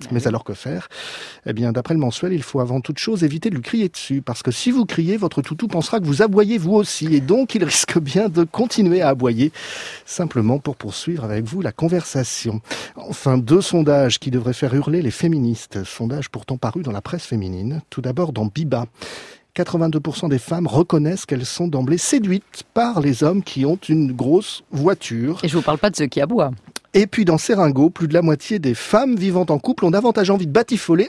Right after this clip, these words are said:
Speaker 2: après avoir reçu des fleurs. Et si en plus celui qui offre le bouquet possède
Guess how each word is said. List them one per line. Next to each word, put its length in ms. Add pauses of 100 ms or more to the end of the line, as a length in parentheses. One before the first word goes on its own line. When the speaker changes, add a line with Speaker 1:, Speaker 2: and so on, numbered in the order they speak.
Speaker 2:
après 460
avoir 260
reçu 420 (540)
des 140
fleurs. 400 (440)
Et 120
si 160
en 80
plus 140
celui 280
qui 140
offre 180
le 80
bouquet 300
possède 760